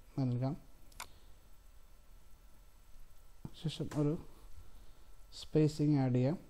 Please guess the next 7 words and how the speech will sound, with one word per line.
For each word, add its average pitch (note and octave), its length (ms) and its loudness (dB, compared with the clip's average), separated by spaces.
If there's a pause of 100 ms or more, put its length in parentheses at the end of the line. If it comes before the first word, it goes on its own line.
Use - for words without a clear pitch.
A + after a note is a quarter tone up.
(380)
നമ്മുടെ D#3+ 260 6
എക്സ്പീരിയൻസ് D#3 680 4 (2250)
ഇതുപോലെ D#3+ 340 10 (500)
ആഡ് E3 220 6
ചെയ്യാം. A#2 220 0 (1080)
ഇനി F#3+ 200 4
നമുക്കിതുപോലെ F3 640 10